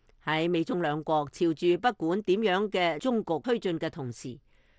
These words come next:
全球經濟正經歷十年嚟最低嘅增長率。市場分析公司I H S Markit 上星期提到，喺亞洲各國，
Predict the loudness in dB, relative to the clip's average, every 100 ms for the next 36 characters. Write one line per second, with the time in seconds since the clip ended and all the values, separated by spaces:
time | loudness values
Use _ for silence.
0 | _ _ -2 0 0 0 -2 -2 0 2
1 | 2 2 2 2 -2 -2 -2 -2 -4 -2
2 | -2 -2 -4 -2 -2 0 0 0 -2 -4
3 | -4 -6 -6 -8 -10 -12 _ _ _ _
4 | _ _ _ -8 -4 0 0 0 -2 -2
5 | -4 -2 -2 -2 -4 -2 4 6 6 2
6 | -4 -4 0 0 -2 -10 2 4 4 0
7 | -6 -2 0 2 0 0 -2 -4 -6 -4
8 | -6 -8 _ _ _ -8 -2 0 4 4
9 | 4 -2 -2 -4 -2 -4